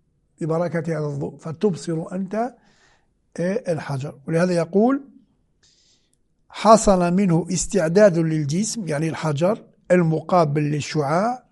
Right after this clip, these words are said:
الذي يقبل الشعاع، مقابل لمحله، "لتكيفه"، يعني، يعني هذا الجسم يتكيف بمثل كيفية الضوء، يعني يشع، يعني نبصره، "كما في الأجسام النيرة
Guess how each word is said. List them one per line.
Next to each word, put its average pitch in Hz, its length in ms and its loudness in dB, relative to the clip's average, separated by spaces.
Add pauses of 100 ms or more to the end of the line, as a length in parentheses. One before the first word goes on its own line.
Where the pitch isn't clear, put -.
الذي 147 320 -2
يقبل 147 380 0
الشعاع، 147 560 -4 (800)
مقابل 165 640 2
لمحله، 170 640 -2 (180)
"لتكيفه"، 180 1160 2 (180)
يعني، 170 220 -2
يعني 165 180 0
هذا 156 140 0
الجسم 196 340 -2
يتكيف 180 680 0
بمثل 214 400 -2
كيفية 180 540 0
الضوء، 143 480 -2 (420)
يعني 240 200 2
يشع، 208 320 2 (720)
يعني 170 520 -4 (180)
نبصره، 170 400 0 (600)
"كما 226 260 6
في 214 160 -2
الأجسام 196 520 0
النيرة 175 680 2